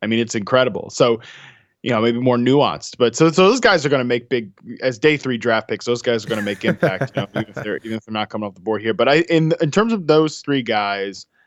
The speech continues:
whew, it's a tough call. Um, I think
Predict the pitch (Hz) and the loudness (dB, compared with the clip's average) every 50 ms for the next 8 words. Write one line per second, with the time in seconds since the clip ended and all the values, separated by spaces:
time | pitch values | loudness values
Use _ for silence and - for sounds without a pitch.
0 | _ _ _ _ _ _ _ _ _ _ _ _ _ _ _ _ _ _ _ _ | _ _ _ _ _ _ _ _ _ _ _ _ _ _ _ _ _ _ _ _
1 | _ _ _ _ - - - - - - - - _ _ _ - - - - - | _ _ _ _ -8 -6 -6 -6 -6 -10 -14 -20 _ _ _ -20 -14 -6 -4 -2
2 | 123 113 - - - 110 104 101 101 98 - - - - 87 107 107 104 101 101 | -2 -2 -2 -2 0 2 2 2 2 0 0 -2 -2 -2 0 2 2 2 0 0
3 | 98 98 98 98 _ _ - 139 165 208 226 185 | -2 -4 -6 -8 _ _ 2 4 4 4 2 0